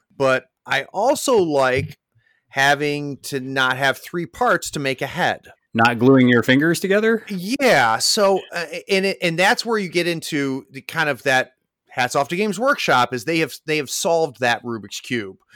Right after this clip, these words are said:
Speaker 1: where they've been able to now create Primaris models and other models now, very dynamic, you know,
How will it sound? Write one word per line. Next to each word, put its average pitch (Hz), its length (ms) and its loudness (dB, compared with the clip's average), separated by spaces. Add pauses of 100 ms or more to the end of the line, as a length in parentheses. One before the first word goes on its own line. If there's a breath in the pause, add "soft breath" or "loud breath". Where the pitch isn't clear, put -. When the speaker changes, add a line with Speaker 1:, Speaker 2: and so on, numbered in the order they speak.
(260 soft breath)
Speaker 1:
where 131 140 0
they've 135 200 2
been 135 120 -4
able 175 260 -4
to 147 140 -12
now 135 320 0
create 123 680 -4
Primaris 135 460 -2
models 135 360 -2
and 113 100 -8
other 131 160 -2
models 120 380 -2
now, 113 340 -4
very 175 320 0
dynamic, 139 920 -4 (120)
you 147 140 -6
know, 110 200 -6